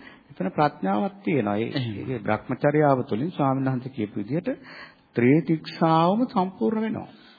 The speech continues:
Speaker 2: අපි හන්නේ දැන් මම මෙහෙම කිව්වොත් හරියද? දැන් ඡන්ද රාගය කියන එක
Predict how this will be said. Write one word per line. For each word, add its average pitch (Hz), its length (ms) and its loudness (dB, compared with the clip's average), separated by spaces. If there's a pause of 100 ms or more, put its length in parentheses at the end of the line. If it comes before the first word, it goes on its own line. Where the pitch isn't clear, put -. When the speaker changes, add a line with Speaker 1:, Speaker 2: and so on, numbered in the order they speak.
(100)
Speaker 2:
අපි - 200 -6
හන්නේ 220 200 -2
දැන් 190 140 -2
මම 156 180 2
මෙහෙම 156 300 2
කිව්වොත් 165 360 -6
හරියද? 110 400 -2
දැන් 120 240 0 (520)
ඡන්ද 143 460 2
රාගය 135 540 -2
කියන 127 360 -6
එක 117 180 -8